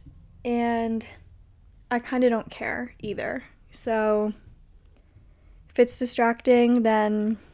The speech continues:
sorry, not sorry. I wanted to record in here today because it's really hot in here and I've been cold all day.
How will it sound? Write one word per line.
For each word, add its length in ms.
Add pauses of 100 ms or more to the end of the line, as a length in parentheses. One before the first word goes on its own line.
(160)
sorry, 520
not 200
sorry. 380
I 160
wanted 240
to 180
record 380
in 100
here 160
today 380 (500)
because 640 (800)
it's 200
really 240
hot 280
in 120
here 460
and 440
I've 140
been 160
cold 340 (100)
all 220
day. 480